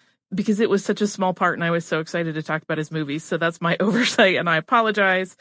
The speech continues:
Um, for a little bit more clarity on, on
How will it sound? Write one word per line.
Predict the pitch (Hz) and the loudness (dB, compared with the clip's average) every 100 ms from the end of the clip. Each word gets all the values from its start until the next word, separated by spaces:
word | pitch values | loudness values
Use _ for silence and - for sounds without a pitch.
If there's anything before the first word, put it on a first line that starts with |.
| - - - | -20 -18 -2
Um, | 208 202 185 175 160 151 - - - _ | 4 6 6 4 0 -6 -12 -20 -20 _
for | - | 4
a | 285 | 6
little | 285 349 311 | 6 4 4
bit | - | 2
more | - 233 220 | 4 2 2
clarity | - 233 226 226 208 190 180 | 0 2 2 2 0 -4 -4
on, | 180 185 175 180 175 - _ - | 0 0 0 -2 -4 -10 _ 0
on | 190 185 180 - | 2 4 0 -4